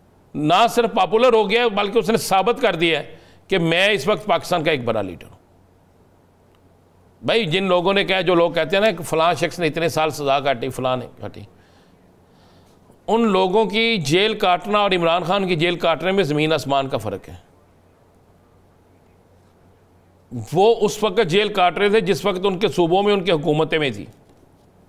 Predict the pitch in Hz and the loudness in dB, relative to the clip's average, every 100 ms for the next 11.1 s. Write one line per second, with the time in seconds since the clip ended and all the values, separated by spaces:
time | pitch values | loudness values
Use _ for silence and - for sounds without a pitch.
0 | _ - _ _ _ _ _ _ _ _ | _ -20 _ _ _ _ _ _ _ _
1 | _ _ _ _ _ _ - 131 147 185 | _ _ _ _ _ _ -6 0 0 0
2 | 208 208 202 110 - - - - - 107 | 0 0 0 -2 -6 -20 -20 -20 -12 -2
3 | 160 180 165 156 175 131 180 147 190 180 | 0 0 2 2 0 -2 -2 0 0 0
4 | 147 139 180 190 156 127 123 147 170 170 | -2 0 -2 0 -2 -4 -2 -2 0 0
5 | 160 - - - _ - 147 - 170 156 | -2 -4 -20 -20 _ -6 -4 0 0 2
6 | 165 156 170 147 175 180 160 165 151 160 | 2 2 0 0 -2 0 0 0 0 0
7 | 151 139 151 139 151 147 135 151 135 120 | 0 0 0 0 0 0 0 0 0 0
8 | 113 104 107 - _ _ _ _ _ _ | -2 -6 -10 -16 _ _ _ _ _ _
9 | _ _ _ _ _ - 147 170 - - | _ _ _ _ _ -4 -2 -2 -4 -4
10 | 160 170 156 160 - 156 135 123 120 110 | 0 0 0 -2 0 0 0 0 -2 -4
11 | 95 | -8